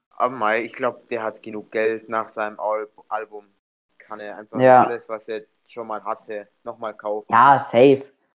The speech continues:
Speaker 2: Aber das
Speaker 1: Dann
Speaker 2: waren halt, das hat ihm halt viel bedeutet, ich kann's auch verstehen. Aber dass er hunderttausend ausgibt, ähm, ist schon, also dass er dem
Speaker 1: Das Cash dann auch.
Speaker 2: Ja, das
Speaker 1: Ja,
Speaker 2: Cash
Speaker 1: ey.
Speaker 2: zahlt.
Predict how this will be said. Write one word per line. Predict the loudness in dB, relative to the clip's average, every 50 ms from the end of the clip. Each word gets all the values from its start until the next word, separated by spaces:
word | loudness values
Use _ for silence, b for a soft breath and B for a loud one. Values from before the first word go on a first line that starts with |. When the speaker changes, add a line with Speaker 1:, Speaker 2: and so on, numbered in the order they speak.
| _ _ _
Speaker 2:
Aber | 0 4 6 6 6
das | 4 2 2
Speaker 1:
Dann | 4
Speaker 2:
waren | 4 4 4 2
halt, | 2 2 2 2 0 -4 -16 _ _
das | -12 -4 0
hat | 2 4 4
ihm | 4 2 2
halt | 0 0 2
viel | 0 0
bedeutet, | 0 2 4 4 4 4 4 2 -2
ich | -2
kann's | -2 -2 0 0 -2
auch | -4 -4
verstehen. | -6 -8 -4 -4 -2 0
Aber | 2 4 6 6
dass | 6 6 4
er | 2 2 2
hunderttausend | 2 4 4 4 4 4 4 4 4 4 4 0 -2 -2 0
ausgibt, | 4 4 4 4 2 _ 0 0 0 0 -2 -6 -20 _ _ _ _ _ _ _ _ _ _ _ _ _ _ _ _ -2
ähm, | 0 2 2 2 2 0 -2 -4 -6 -6 -6 -6 -8 -8 -10 -12 -14 _ _ _ _ _ _ _ _ _ _ _ _ -10
ist | -8 -2 2
schon, | 4 4 6 6 6
also | 6 6 6 8
dass | 6 6 6 8
er | 6 4 4 0 _ _ _ _ _ _ _ _ _ _ _ _ _ _ _ _ -4
dem | -2 -2 0 -2 -4 -4
Speaker 1:
Das | -6 -10 -6
Cash | -2 0 2 2 2 0 -4 -10 -12
dann | -12 -12 -12 -14
auch. | -10 0
Speaker 2:
Ja, | 4 6 8 8 8
das | 6 2 -2
Speaker 1:
Ja, | 0
Speaker 2:
Cash | 2 2 2 2 0
Speaker 1:
ey. | -8
Speaker 2:
zahlt. | -4 -2 -2 -2 -2 -4 -6 -12